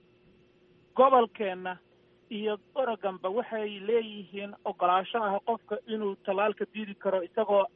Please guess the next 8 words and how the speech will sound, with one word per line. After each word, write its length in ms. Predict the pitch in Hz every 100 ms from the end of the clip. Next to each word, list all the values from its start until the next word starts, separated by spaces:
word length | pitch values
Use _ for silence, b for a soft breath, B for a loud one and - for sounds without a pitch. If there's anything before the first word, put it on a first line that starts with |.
| _ -
adeegsanaya 720 | 208 190 185 220 196 180 175 - _ _ _ _
personal 400 | 233 226 220 190
beliefs, 400 | 170 185 202 180 -
qofku 240 | 226 -
wuxuu 200 | 202 190
aaminsan 400 | 180 175 170 196
yahay. 220 | 170 156 147 b b b -
Marka 500 | 220 247 - 196 190